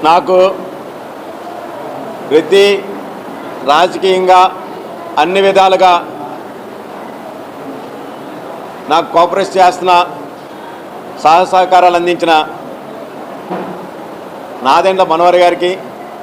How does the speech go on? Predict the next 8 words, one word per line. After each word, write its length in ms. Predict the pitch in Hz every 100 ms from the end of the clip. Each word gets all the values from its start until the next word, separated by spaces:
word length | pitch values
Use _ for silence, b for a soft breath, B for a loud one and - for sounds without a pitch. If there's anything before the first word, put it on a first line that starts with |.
| - - - - - - - - -
కందులు 280 | 143 180 185
దుర్గేష్ 420 | 156 147 180 185
గారికి, 420 | 175 180 175 180 - - - - - - - - - - - -
హరిప్రసాద్ 540 | 139 180 180 175 175
గారికి, 480 | 180 170 175 175 175 - - - - - - - - - - - - - - - - - - - - - - - - - - - -
హరిప్రసాద్ 500 | 131 175 196 190 190
గారు 220 | 196 185
నాకు 460 | 170 170 156 156